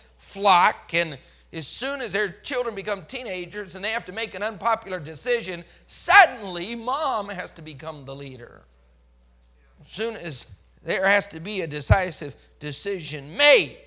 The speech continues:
fathers are pushing off that duty to, to mother, the mother of the house. The mom is suddenly in charge because that man has never grown a, a backbone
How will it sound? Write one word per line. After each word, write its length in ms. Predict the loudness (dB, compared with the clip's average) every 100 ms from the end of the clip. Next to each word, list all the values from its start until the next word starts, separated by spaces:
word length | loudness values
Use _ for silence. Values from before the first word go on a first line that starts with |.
| -20 _ _ _ _ _
fathers 600 | -4 0 2 0 -4 -12
are 60 | -16
pushing 500 | -12 -10 -10 -12 -10
off 300 | -8 -8 -10
that 320 | -10 -12 -14
duty 400 | -12 -12 -14 -18
to, 200 | -16 -16 -18 _ _ _ _ _ _
to 120 | _ -12
mother, 680 | -6 -4 -4 -8 -10 -12 -18 _
the 80 | -10
mother 380 | -4 -2 -4 -6
of 80 | -8
the 120 | -10
house. 580 | -6 -6 -6 -10 -16 -20
The 80 | -6
mom 500 | -2 0 -2 -6 -10 -20 _ -16
is 160 | -12
suddenly 600 | -6 -2 -2 -2 -10 -10 -10
in 240 | -12 -12 -10
charge 600 | -2 0 0 -2 -6 -12
because 400 | -12 -8 -8 -10 -20 _ _
that 420 | -4 -2 -2 -6 -8
man 400 | -4 -4 -4 -10
has 120 | -10
never 240 | -10 -8
grown 520 | -8 -4 -4 -4 -6
a, 180 | -4 -4 -6 -20 _
a 100 | -10
backbone 1400 | -8 -6 2 4 4 -2 -16 -8 -8 -8 -8 -10 -8 -8